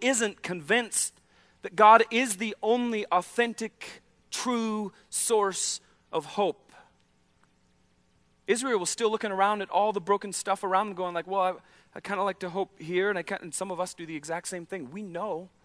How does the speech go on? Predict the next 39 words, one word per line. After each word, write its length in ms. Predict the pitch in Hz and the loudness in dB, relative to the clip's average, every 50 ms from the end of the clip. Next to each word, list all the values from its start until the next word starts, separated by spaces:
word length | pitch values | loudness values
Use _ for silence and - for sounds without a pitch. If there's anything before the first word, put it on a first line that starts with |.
| _ _ _ _ _ _ _ _ _ _ _ _ _ _ _ _ _ _ _ - | _ _ _ _ _ _ _ _ _ _ _ _ _ _ _ _ _ _ _ -10
We 120 | 147 202 | -8 -6
know 160 | 220 220 202 | -4 -4 -4
it's 140 | 165 - - | -4 -6 -6
God. 340 | - - 131 139 156 185 175 | -4 -2 0 0 0 -4 -6
We 100 | 180 220 | -8 -8
know 140 | 214 208 196 | -8 -6 -8
it's 140 | 175 - - | -8 -8 -8
only 280 | - 165 151 147 139 | -10 -8 -6 -8 -8
God, 280 | 120 127 131 139 175 185 | -4 -4 -2 -2 -4 -6
but 120 | 170 - | -8 -10
then 120 | - 175 175 | -10 -10 -8
we're 60 | 170 | -8
s-, 200 | 160 - - - _ _ _ _ | -8 -8 -8 -10 _ _ _ _
we're 80 | - - | -18 -14
gonna 140 | 143 151 143 | -12 -10 -8
work 200 | 143 156 156 - | -6 -6 -8 -6
this 140 | - 170 - | -10 -12 -10
plan, 260 | - - 165 156 180 | -6 -4 -2 -2 -2
and 100 | 190 180 | -4 -6
we're 60 | 147 | -8
gonna 140 | 135 143 139 | -10 -10 -10
work 200 | 135 143 151 - _ _ _ _ _ _ _ _ _ _ | -10 -10 -12 -12 _ _ _ _ _ _ _ _ _ _
that 220 | - - 147 - - | -8 -8 -8 -8 -10
plan, 400 | - - 143 143 170 190 190 143 | -10 -8 -6 -6 -6 -6 -8 -10
and 140 | 117 113 _ _ _ _ _ _ _ _ _ _ _ _ _ _ _ _ _ _ _ _ _ - | -12 -14 _ _ _ _ _ _ _ _ _ _ _ _ _ _ _ _ _ _ _ _ _ -4
God, 240 | 127 131 160 185 | 0 0 0 0
you're 100 | 170 170 | -2 -6
just 140 | 151 147 139 | -10 -12 -10
kinda 160 | - 147 143 | -10 -8 -8
like 120 | 143 147 143 | -6 -6 -8
a 40 | 147 | -6
dollop 400 | 127 120 135 135 151 165 156 - | -2 0 2 2 2 0 -4 -12
of 140 | 147 143 | -14 -12
whipped 160 | 143 156 - - | -12 -14 -12 -10
cream 260 | - 156 170 196 202 | -8 -8 -8 -6 -8
on 80 | 175 | -6
top 220 | 151 - 160 156 - | -2 0 -2 -2 -2
of 100 | 170 143 | -6 -10
my 280 | 151 151 147 147 147 | -6 -6 -6 -6 -6